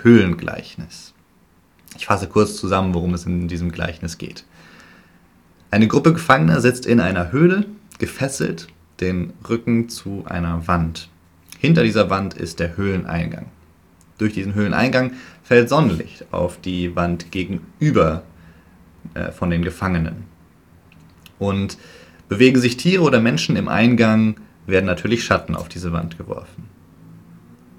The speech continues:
Etwas anderes als diese Schatten kennen diese Gefangenen nicht. Sie sehen die Tiere im Höhleneingang natürlich nicht, können sich nicht umdrehen, nicht aufstehen, um sie zu sehen.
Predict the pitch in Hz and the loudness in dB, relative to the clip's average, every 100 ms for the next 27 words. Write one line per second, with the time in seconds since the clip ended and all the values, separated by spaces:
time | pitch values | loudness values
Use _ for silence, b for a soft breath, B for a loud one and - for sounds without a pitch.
0 | - - - 131 135 131 175 160 160 117 | -20 -20 -6 -2 2 6 6 6 2 0
1 | 117 120 117 - - 135 131 - - 139 | 0 0 -2 0 -4 -2 -6 -6 2 6
2 | 113 92 87 87 - - 87 85 85 82 | 6 4 -2 -4 -6 -4 -2 0 2 2
3 | 82 - - - - - 104 104 120 95 | 0 -4 -16 -20 -14 -4 0 4 4 4
4 | 85 - 101 85 - 104 92 85 - 92 | -2 -6 -8 -8 -2 -2 0 0 0 -4
5 | 90 92 85 85 90 82 87 - - - | -2 -4 -4 -4 -4 -6 -8 -10 -12 -12
6 | - - - b b b - - 95 87 | -10 -12 -12 b b b -14 -8 -6 -6
7 | - 92 - 104 92 87 85 82 B B | -6 -8 -4 -4 -2 -2 -2 -4 B B
8 | B B _ 95 - 92 90 - 85 85 | B B _ -8 -4 -4 -4 -4 -2 -2
9 | 85 - - 90 85 85 90 87 85 85 | -6 -16 -12 -8 -8 -8 -10 -6 -4 -6